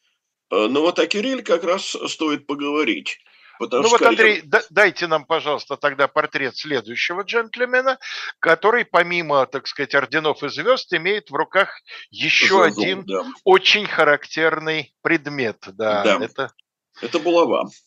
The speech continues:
Speaker 2: Да, гетманская булава.
Speaker 1: Э, дело в том, что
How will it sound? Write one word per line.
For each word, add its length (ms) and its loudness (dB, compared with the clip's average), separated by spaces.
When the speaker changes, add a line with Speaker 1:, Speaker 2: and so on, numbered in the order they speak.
Speaker 2:
Да, 280 4
гетманская 640 -4
булава. 540 -8
Speaker 1:
Э, 320 4
дело 180 2
в 60 -12
том, 140 -2
что 480 -6